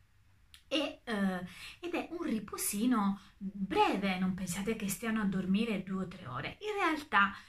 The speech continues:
eh, è giusto quel riposo di mezz'ora, eh, che avviene, eh, dopo pranzo, indispensabile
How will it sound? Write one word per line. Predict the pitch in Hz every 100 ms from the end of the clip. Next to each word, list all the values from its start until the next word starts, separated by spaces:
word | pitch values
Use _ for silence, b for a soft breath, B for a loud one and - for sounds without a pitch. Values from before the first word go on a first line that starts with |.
| B B -
eh, | 226 226 214 208 -
è | 302 294 -
giusto | 226 294 - 262
quel | - 269 254 220
riposo | 240 247 - 247 226 233 214
di | 175 226 - 214
mezz'ora, | 220 254 196 175 220 214 226 262 277 B B B
eh, | 208 196 185 190 -
che | 247 240 247
avviene, | 214 202 196 202 196 180 180 B B
eh, | - 180 185 170 165
dopo | 208 - 339
pranzo, | 175 139 143 170 233 -
indispensabile | 302 254 202 - 196 196 190 262 339 349 311 285